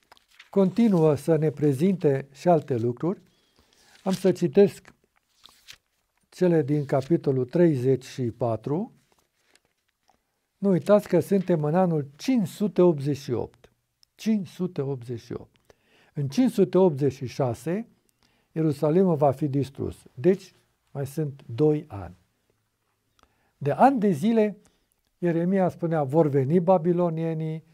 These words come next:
vor ajunge aici, vor împresura cetatea,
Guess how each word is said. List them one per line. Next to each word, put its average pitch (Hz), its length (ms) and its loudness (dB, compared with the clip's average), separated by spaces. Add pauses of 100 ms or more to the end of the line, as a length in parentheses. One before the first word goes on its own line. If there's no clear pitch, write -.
(380)
vor 131 260 -4
ajunge 165 540 2
aici, 170 480 0
vor 139 380 -2
împresura 143 720 0
cetatea, 165 760 -4